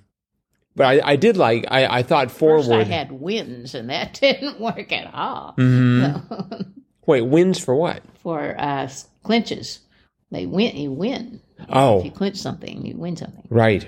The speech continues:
Speaker 1: okay.
Speaker 2: Um,
Speaker 1: Um, nineteen Across, said without saying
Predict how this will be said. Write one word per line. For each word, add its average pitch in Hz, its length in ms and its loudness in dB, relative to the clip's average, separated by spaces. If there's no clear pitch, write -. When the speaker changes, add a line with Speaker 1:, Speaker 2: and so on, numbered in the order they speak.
Speaker 1:
okay. 113 220 2
Speaker 2:
Um, - 140 -10
Speaker 1:
Um, 107 440 2
nineteen 156 380 4
Across, 107 640 -2
said 180 640 2
without 131 480 -2
saying 104 880 -2